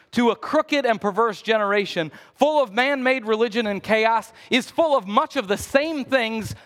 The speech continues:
that the disciples faced in the first century. But you know,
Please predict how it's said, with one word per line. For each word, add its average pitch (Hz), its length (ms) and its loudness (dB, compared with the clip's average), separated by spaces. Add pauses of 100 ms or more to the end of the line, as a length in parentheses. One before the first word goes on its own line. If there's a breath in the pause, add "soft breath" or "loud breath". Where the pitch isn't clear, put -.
that 233 100 2
the 233 80 2
disciples 233 640 -2
faced 208 380 -2
in 170 120 -4
the 185 80 2
first 196 280 -2
century. 131 520 -6 (1900)
But 254 140 0
you 262 100 -2
know, 277 240 0